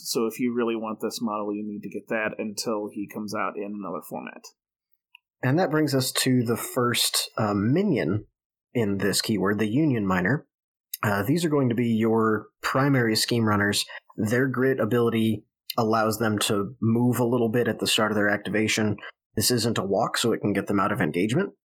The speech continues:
Speaker 2: Uh, they can also remove all destructible terrain at the start of their activation within, uh, one inch of them. And, uh, that is very useful when you need it, depending on, uh, the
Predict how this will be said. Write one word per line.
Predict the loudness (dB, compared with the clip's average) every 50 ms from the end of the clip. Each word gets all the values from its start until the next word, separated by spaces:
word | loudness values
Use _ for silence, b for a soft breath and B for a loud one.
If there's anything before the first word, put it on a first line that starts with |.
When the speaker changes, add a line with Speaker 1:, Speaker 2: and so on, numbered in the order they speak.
| _ _ B B B B B B B _ -4
Speaker 2:
Uh, | -2 0 0 0
they | 0 -2 0
can | 0 0 -2 0
also | 0 0 0 0 0 0 0 2 2
remove | 2 2 0 2 2 2 2 2 2
all | 2 2
destructible | 0 0 -2 -2 0 -2 -2 0 0 0 0 -2
terrain | 0 0 2 2 4 4 4 2 2 0 -2 -6 _ _ _ _ _ _ -4
at | -2 -2 -2
the | -2 -2
start | 0 0 2 2 2
of | 0
their | 2 2 2
activation | 0 0 0 0 0 0 0 0 0 -2 0 0
within, | -2 -2 0 0 0 2 2 2 0 0 -4 -8 _ _ _ _
uh, | -2 -2 0
one | 2 2 2 2
inch | 2 2 0 0
of | 0 -2 0
them. | -2 -2 -4 -4 -8 _ _ _ _ _ _ _ _ _ _ _
And, | -2 0 2 2 2 2 2
uh, | 2 4 2 2 0 -2 -6 _ _ _ _ _ _ _ _ _ -6 -2
that | 0 0 0 2 2
is | 0 0 0 0 -2
very | -2 0 0 2 2 2 0 0
useful | 0 0 0 0 0 0 0 0 0 0 0 -2
when | 0 0 0
you | 0 0 0
need | 0 0 0
it, | 0 -2 -4
depending | -4 -2 0 0 2 2 0 2 2
on, | 0 0 2 2 2 2 0 0 -2 -6 -8 -6
uh, | -2 0 0 0 0
the | -2 -4 -6